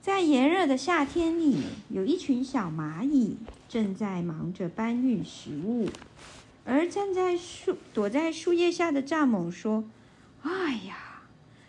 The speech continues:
天气好热啊，你们怎么不休息呢？”蚂蚁说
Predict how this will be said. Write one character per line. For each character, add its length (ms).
天 460
气 160
好 460
热 540
啊， 500
你 80
们 300
怎 120
么 160
不 320
休 400
息 500
呢？” 680
蚂 180
蚁 140
说 460